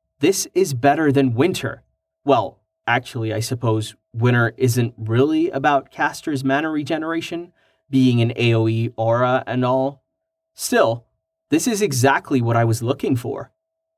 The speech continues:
Rain pulled up his status and skills to check how much of a difference the skill had made. Attributes. Richmond Rain Stroudwater. Level four.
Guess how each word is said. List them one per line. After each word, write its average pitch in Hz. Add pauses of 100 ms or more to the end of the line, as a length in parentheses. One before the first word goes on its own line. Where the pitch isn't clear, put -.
(260)
Rain 143
pulled 131
up -
his 135
status 120
and 120
skills 117 (360)
to -
check -
how 165
much 185
of 165
a 165
difference 147 (340)
the 127
skill 120
had 110
made. 120 (840)
Attributes. 127 (580)
Richmond 196 (100)
Rain 117 (180)
Stroudwater. 113 (440)
Level 120
four. -